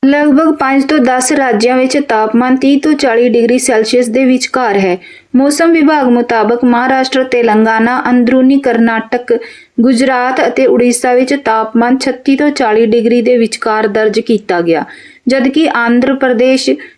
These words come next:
ਤਮਿਲਨਾਡੂ, ਕੇਰਲ, ਰਾਜਸਥਾਨ, ਗੋਆ, ਉੱਤਰ ਪ੍ਰਦੇਸ਼, ਮੱਧ ਪ੍ਰਦੇਸ਼ ਅਤੇ ਬਿਹਾਰ ਵਿੱਚ ਤਾਪਮਾਨ ਬੱਤੀ ਤੋਂ ਛੱਤੀ ਡਿਗਰੀ ਸੈ-, ਸੈਲਸੀਅਸ ਵਿਚਕਾਰ ਬਣਿਆ ਹੋਇਆ ਹੈ।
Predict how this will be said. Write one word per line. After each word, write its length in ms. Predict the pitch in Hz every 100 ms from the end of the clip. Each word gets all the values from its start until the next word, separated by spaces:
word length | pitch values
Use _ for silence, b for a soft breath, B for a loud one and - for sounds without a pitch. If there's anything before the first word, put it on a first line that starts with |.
| -
ਤਮਿਲਨਾਡੂ, 680 | 262 285 277 247 226 220 247
ਕੇਰਲ, 460 | 247 240 240 247
ਰਾਜਸਥਾਨ, 680 | 226 220 196 226 233 220 226
ਗੋਆ, 300 | 214 233 240
ਉੱਤਰ 320 | 240 226 240
ਪ੍ਰਦੇਸ਼, 460 | 233 214 202 220 226
ਮੱਧ 280 | 208 208 220
ਪ੍ਰਦੇਸ਼ 480 | 233 220 214 220 226
ਅਤੇ 200 | 214 214
ਬਿਹਾਰ 480 | 208 233 226 202
ਵਿੱਚ 220 | 202 226 247
ਤਾਪਮਾਨ 640 | 247 214 202 208 202 185 185 B B B
ਬੱਤੀ 300 | 240 247 302 294
ਤੋਂ 140 | 311
ਛੱਤੀ 380 | 302 247 277 277
ਡਿਗਰੀ 320 | 233 220 240
ਸੈ-, 220 | 254 247
ਸੈਲਸੀਅਸ 560 | 233 262 262 254 302 294
ਵਿਚਕਾਰ 520 | 277 - 262 254 262 247
ਬਣਿਆ 420 | 208 233 233 247
ਹੋਇਆ 340 | 262 240 196 196
ਹੈ। 180 | 196